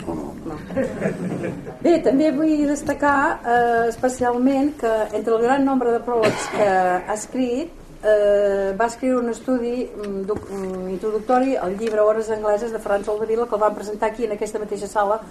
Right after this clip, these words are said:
Speaker 2: ara farà dos anys, on vam recordar que el nostre convidat, en Quim, com Soldevila, però quaranta anys més tard, havia anat a fer de professor a Liverpool,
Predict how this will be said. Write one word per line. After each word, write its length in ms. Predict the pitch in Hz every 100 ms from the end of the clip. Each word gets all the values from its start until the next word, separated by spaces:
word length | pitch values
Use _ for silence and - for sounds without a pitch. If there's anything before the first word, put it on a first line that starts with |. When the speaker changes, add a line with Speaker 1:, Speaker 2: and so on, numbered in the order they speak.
| - -
Speaker 2:
ara 180 | 202 214
farà 240 | 202 202
dos 200 | 202 190
anys, 400 | 165 147 147 - - - - - - - - -
on 160 | 240
vam 160 | 269 285
recordar 640 | 277 277 262 277 285 330
que 100 | -
el 80 | 214
nostre 260 | 220 214 214
convidat, 580 | 220 208 214 269 294 294
en 100 | 202
Quim, 300 | 196 233 269 -
com 160 | 233 226
Soldevila, 640 | 214 240 226 233 269 240 233
però 180 | 214 208
quaranta 380 | 208 240 214
anys 100 | 202
més 180 | 220 233 -
tard, 300 | 220 226 - 208
havia 320 | 226 233 240 190
anat 300 | 214 220 220 -
a 60 | 175
fer 380 | - 208 202 190
de 140 | 185 185
professor 400 | 202 202 196 180
a 60 |
Liverpool, 580 | 233 220 208 214 208 220